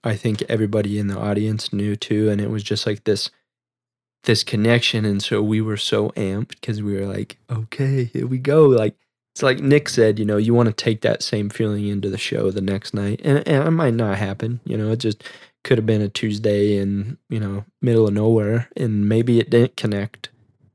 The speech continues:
as well, but, like, you get this momentum for the live performances and, uh, like, a tour, you know, where you're just, and you got stories from all of 'em, the good ones, the bad ones.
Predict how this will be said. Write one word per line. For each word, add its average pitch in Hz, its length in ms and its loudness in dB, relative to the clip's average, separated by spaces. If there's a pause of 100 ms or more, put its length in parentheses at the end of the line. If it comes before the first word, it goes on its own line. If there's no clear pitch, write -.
as 107 180 -4
well, 104 300 -2
but, 107 260 0 (380)
like, 107 340 -4 (540)
you 123 240 -2
get 113 220 2
this 117 220 -6
momentum 107 880 -2 (300)
for 117 140 -2
the 107 100 -2
live 98 320 -4
performances 107 760 -4
and, 101 220 -4
uh, - 140 -8
like, 107 260 -6
a - 60 -4
tour, 110 560 -4 (280)
you 127 100 -2
know, 101 180 -2
where 104 200 0
you're 101 200 2
just, 101 280 -2 (1080)
and 127 160 2
you 123 60 0
got 131 180 0
stories 127 440 4
from 107 220 -2
all 107 260 0
of 110 80 0
'em, 98 200 -4
the 107 80 0
good 117 200 4
ones, 120 380 2
the 117 100 -6
bad 107 340 -4
ones. 110 580 -6